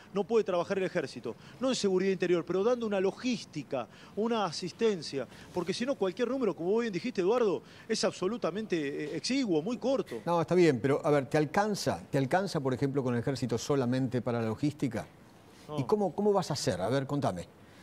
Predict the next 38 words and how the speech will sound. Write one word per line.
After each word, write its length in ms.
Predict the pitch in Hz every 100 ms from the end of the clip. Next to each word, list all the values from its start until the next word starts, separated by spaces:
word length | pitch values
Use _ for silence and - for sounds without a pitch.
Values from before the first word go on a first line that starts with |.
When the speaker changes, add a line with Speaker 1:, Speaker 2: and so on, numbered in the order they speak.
| -
Speaker 2:
Después 200 | 127 202
le 40 |
tenés 160 | 170 170
que 80 | 147
poner 220 | 151 160
un 140 | 151
policía 680 | 135 135 123 - 185 185 175 -
a 140 | 113
cada 520 | - 185 175 170 156 - - - - -
uniformado 880 | 120 120 123 120 127 160 160 156 147 - - - -
del 200 | 113 113
ejército. 600 | 110 165 143 101 92 87 - - -
Le 80 | 123
tenés 160 | 139 165
que 60 |
poner 240 | 147 165 160
un 160 | 151
gendarme 680 | - 139 135 139 180 190 175
para 220 | 147 131 117
que 120 | 120
cuide 460 | - 190 196 143 - - - - - - - -
al 140 | 123 123
del 120 | 120
ejército, 520 | - 190 160 113 113
que 100 | 113
va 80 | 143
a 40 |
ir 100 | 156
con 160 | 131 135
una 180 | 151 120
palita 500 | 127 139 170 131 113
a 20 |
hacer 260 | - 143
un, 100 | 131 -
un, 460 | 127 123 - 127 120
un 140 | 120
pozo, 440 | 110 180 175 - - - - - - - -
¿no? 240 | 131 170